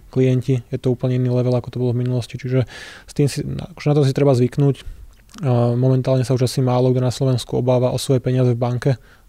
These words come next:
že nebojíme sa, že bude nejaká inštitúci-, inštitúcia vytunelovaná ako De-, Devik banka, bude zachraňovaná,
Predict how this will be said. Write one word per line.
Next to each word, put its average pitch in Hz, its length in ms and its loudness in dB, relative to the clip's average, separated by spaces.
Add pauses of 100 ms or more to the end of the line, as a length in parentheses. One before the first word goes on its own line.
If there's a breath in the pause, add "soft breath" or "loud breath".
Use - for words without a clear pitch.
že 120 80 -6
nebojíme 123 240 -2
sa, 123 160 -4
že 120 160 -2
bude 127 480 -6
nejaká 123 320 -4
inštitúci-, 127 640 -4
inštitúcia 127 720 -2 (320 loud breath)
vytunelovaná 123 720 0
ako 127 160 -4
De-, 123 80 -4
Devik 127 240 0
banka, 123 400 -2
bude 120 80 -4
zachraňovaná, 123 560 -2